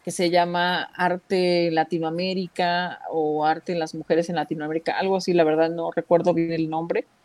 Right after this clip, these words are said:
eh, donde va a ser un gran festival en, en, en la delegación de, eh, Madero,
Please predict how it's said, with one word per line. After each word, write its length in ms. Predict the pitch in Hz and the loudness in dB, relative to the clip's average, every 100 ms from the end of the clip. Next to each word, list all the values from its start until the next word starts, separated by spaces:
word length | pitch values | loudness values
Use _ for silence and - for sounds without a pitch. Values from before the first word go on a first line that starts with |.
| _ _ _ _ | _ _ _ _
eh, 460 | 190 190 170 165 165 | 4 6 6 6 6
donde 380 | 170 180 180 185 | 6 8 6 6
va 120 | 185 | 2
a 20 | |
ser 160 | - 202 | 0 -2
un 160 | 196 | 2
gran 240 | 180 180 175 | 4 2 0
festival 560 | 185 - 170 151 180 - _ _ _ | -8 -4 0 0 -2 -10 _ _ _
en, 280 | 175 165 156 | -4 -2 -2
en, 760 | 175 165 160 156 151 147 143 147 _ _ _ - - | -4 -4 -4 -4 -2 -4 -6 -10 _ _ _ -10 4
en 100 | 175 | 6
la 80 | |
delegación 880 | 170 165 160 156 156 180 165 170 170 | 8 8 6 4 -2 -4 -4 -6 -8
de, 400 | 170 165 165 160 _ _ 117 | -4 -2 -2 -6 _ _ -14
eh, 320 | 90 67 - _ _ _ _ _ _ _ _ _ | -12 -14 -18 _ _ _ _ _ _ _ _ _
Madero, 500 | 208 147 131 135 302 | -6 -2 -2 -2 -4